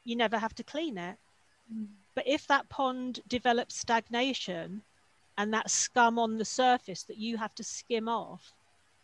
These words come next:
Speaker 1: then it's telling you that something's got to change. So we are constantly looking at maybe what we need to do in terms of the organisation.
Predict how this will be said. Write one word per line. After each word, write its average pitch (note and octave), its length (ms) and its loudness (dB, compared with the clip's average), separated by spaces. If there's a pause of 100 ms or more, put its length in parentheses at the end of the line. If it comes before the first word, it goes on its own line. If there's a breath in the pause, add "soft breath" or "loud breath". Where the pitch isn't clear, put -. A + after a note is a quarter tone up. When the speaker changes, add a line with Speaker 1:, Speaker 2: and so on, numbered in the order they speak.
(400)
Speaker 1:
then B3 120 2
it's B3 120 -6
telling C#4 340 -2
you C4+ 100 -2
that B3+ 120 -12
something's C4 380 -6
got - 200 -6
to - 100 -16
change. A#3 500 -4
So C4+ 140 -4
we C4+ 140 -4
are C4 160 -4
constantly B3 840 -10
looking A3+ 420 -8
at F#3 480 -10 (1120)
maybe A#3 460 4
what A#3 240 2
we A#3+ 100 -4
need A#3 340 0
to - 140 -8
do A3 640 2 (400)
in A#3 140 -6
terms A#3+ 440 -2
of F#3+ 120 -8
the F#3 160 -8
organisation. F3 920 -8